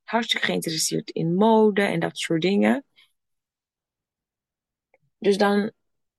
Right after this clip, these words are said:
merk je dat wij, we vinden allebei belangrijk dat wij ons aankleden, dat wij, hè,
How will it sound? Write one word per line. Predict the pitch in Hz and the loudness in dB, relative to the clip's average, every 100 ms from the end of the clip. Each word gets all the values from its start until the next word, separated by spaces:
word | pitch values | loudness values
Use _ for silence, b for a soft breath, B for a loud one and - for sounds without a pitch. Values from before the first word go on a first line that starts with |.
| _ _ | _ _
merk | 190 202 226 269 | 2 4 4 2
je | 240 | 0
dat | 196 190 | -2 -2
wij, | 185 185 | -2 -2
we | 185 | -4
vinden | 254 233 | -4 -2
allebei | - 202 196 180 208 262 | 0 -2 -4 -2 -2 -2
belangrijk | 202 190 202 220 208 196 | -8 -6 -6 -4 -6 -6
dat | 180 | -10
wij | - 175 165 - | -4 -4 -4 -6
ons | 170 160 - | -6 -6 -4
aankleden, | 160 214 233 269 247 269 302 | -4 -4 -6 -6 -6 -4 -6
dat | 202 175 | -6 -6
wij, | 175 170 165 - | -4 -2 -2 0
hè, | 214 285 | 0 -2